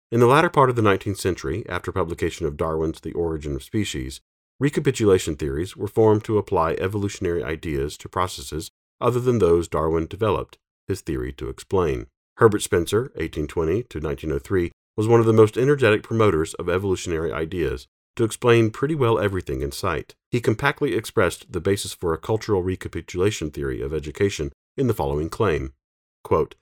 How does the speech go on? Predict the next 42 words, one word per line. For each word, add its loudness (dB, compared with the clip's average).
"If 0
there 8
be 4
an 8
order 6
in 0
which 0
the -10
human -2
race 0
has -8
mastered -4
its -10
various -2
kinds -4
of -6
knowledge, -6
there 6
will 4
arise 2
in 0
every -2
child -2
an -4
aptitude -6
to -2
acquire 2
these -4
kinds -6
of -6
knowledge -2
in -2
the 0
same -2
order. 0
Education 0
should -4
be -2
a 2
repetition -2
of -8
civilization -2